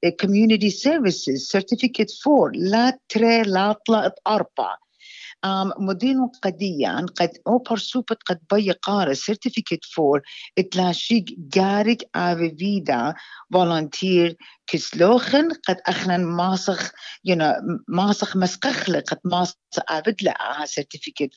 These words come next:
four. لأو يعني دوس خادنا ناشا نادة أو certificate four. إن لتل نسيانا وليل بليخة أخ volunteer، يعني ليل بليخة دو كان خينا community services،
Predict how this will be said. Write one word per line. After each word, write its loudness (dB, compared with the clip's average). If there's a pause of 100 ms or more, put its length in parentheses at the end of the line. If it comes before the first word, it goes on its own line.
(100)
four. 6 (340)
لأو 4
يعني 0
دوس -4
خادنا 0
ناشا -2
نادة 2 (300)
أو 4
certificate -2
four. 0
إن 6
لتل 2
نسيانا -2 (320)
وليل 4
بليخة -2
أخ -6
volunteer، -4
يعني -2
ليل 4 (140)
بليخة -2 (380)
دو 4
كان 4
خينا -2 (520)
community 4 (180)
services، -2